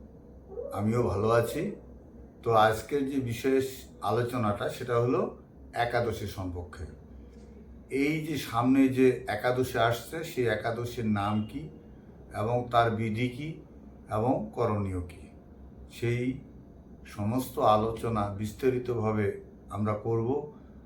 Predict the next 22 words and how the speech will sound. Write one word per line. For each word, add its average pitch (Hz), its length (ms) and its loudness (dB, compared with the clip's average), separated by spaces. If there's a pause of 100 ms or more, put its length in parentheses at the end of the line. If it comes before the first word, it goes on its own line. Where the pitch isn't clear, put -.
(120)
আপনারা 107 680 0 (1800)
যদি 135 240 2
ভালো 123 340 4
লাগে, 123 480 6 (400)
তো 123 60 0
একটা 120 260 0
সাবস্ক্রাইব 117 600 -2 (140)
করবেন 123 340 0 (240)
এবং 107 360 -2 (960)
নিবেদন 113 640 0
থাকলো, 160 560 -2 (360)
আপনারা 113 680 2 (140)
আর 107 160 0
বহু 120 300 0
বহু 127 520 4 (240)
ভক্তগণকে 107 640 -2
শেয়ার 101 340 -2
করে 139 340 -4 (440)
আপনারা 104 360 -2
এই 101 200 -4
একাদশী 98 440 -6
ব্রতটা 95 560 -8